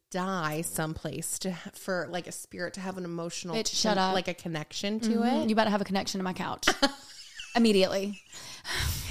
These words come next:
Speaker 2: Because when it's, when it's so close to home, <laughs> you know what I'm saying? It, it freaks me out a little bit. I just don't
Speaker 1: Shut
Speaker 2: like
Speaker 1: the
Speaker 2: that.
Speaker 1: fuck up.
Speaker 2: I just do not like ghosts. You can't do nothing about ghosts.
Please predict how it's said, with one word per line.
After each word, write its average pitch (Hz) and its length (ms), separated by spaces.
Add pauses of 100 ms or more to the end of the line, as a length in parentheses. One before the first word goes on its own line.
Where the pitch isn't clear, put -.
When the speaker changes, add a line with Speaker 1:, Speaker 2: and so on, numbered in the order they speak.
(120)
Speaker 2:
Because 226 420 (600)
when 240 140
it's, 285 140 (260)
when 262 100
it's 311 140
so 240 240
close 240 520
to 226 100
home, 247 360 (440)
<laughs> 302 420
you 247 100
know 262 140
what 262 160
I'm 262 80
saying? 277 420 (300)
It, 214 140 (220)
it 220 160
freaks 220 320
me 185 120
out 101 160
a - 40
little - 140
bit. - 240 (680)
I 285 120
just 554 240
don't 523 220
Speaker 1:
Shut 233 80
Speaker 2:
like 254 200
Speaker 1:
the 311 60
Speaker 2:
that. 214 420
Speaker 1:
fuck 185 80
up. - 60
Speaker 2:
I 262 180
just 415 320
do 247 240
not 233 380
like 196 520 (360)
ghosts. 185 400
You 240 80
can't 330 260
do 262 100
nothing 202 320
about 180 220
ghosts. - 480